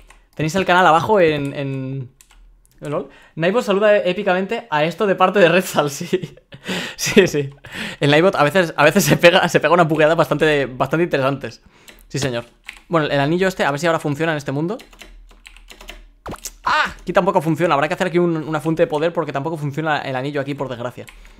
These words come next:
Aquí está, vale. Así que de momento vamos a hacer una entrada normal y corriente y después ya, pues, haremos el, los, los Watermill también por aquí.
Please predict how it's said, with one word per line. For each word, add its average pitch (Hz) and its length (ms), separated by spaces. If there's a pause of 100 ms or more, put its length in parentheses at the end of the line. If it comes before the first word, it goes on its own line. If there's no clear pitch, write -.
(1700)
Aquí 117 240
está, 107 180
vale. 104 140
Así 120 100
que 147 60
de 151 80
momento 165 220
vamos 165 120
a 160 40
hacer 165 120
una 160 160
entrada 156 300
normal 147 240
y 147 40
corriente 160 460
y 143 60
después 139 260
ya, 151 160
pues, 123 240
haremos 135 320
el, 127 380 (320)
los, 135 260
los 127 180
Watermill 151 380
también 143 160
por 135 80
aquí. 123 160